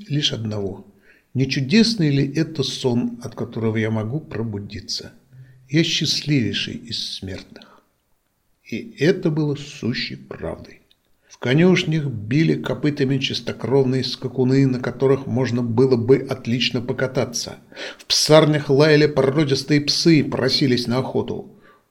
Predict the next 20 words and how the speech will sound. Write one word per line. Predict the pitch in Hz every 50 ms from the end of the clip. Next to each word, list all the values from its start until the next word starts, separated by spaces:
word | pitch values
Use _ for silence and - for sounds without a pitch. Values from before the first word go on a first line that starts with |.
| _ _ _ _ _
Но | - 107 117
юноше | 131 165 208 196 202 196 - 139
не | 127 123
хотелось | 113 123 113 117 147 135 127 117 120 -
никаких | 120 120 120 117 117 113 110 - 185 185 185 190 - - -
иных | 139 120 120 123 123 117 - - - -
развлечений, | 123 110 110 117 113 117 - - 87 87 90 - - - - _ _ _ _ _ _
только | - 123 110 - - 107
быть | 104 107 131 190 208 - - - - - - - _ -
рядом | 123 113 113 120 123 110 101 95
с | 98 -
Синевлаской | - - 104 101 98 104 131 160 170 - - - 127 - -
в | -
чудесном | - - - 98 104 113 - - - 117 110
дворце. | - - 92 92 - - - - - - - 110 - - - - _ _ _ _ _ _ _ _ _ _ _ _ _ _
Так | 226 240 233 233 233 - - -
волшебно | 120 131 120 - - 185 185 185 175 160
протекал | 151 - - 113 - - - - - 147 - -
их | - - 151 135 - -
медовый | - 98 101 98 110 113 117 117 117 117 - -